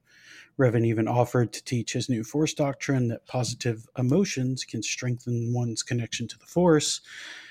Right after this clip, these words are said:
but was rebuffed and received another stern rebuke.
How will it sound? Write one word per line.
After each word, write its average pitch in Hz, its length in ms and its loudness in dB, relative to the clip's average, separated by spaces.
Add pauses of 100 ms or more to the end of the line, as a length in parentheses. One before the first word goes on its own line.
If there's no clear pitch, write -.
(220)
but 131 120 4
was 151 280 4
rebuffed 135 640 4 (120)
and 131 360 4
received 127 520 0
another 120 380 2
stern 110 420 2
rebuke. 101 640 -2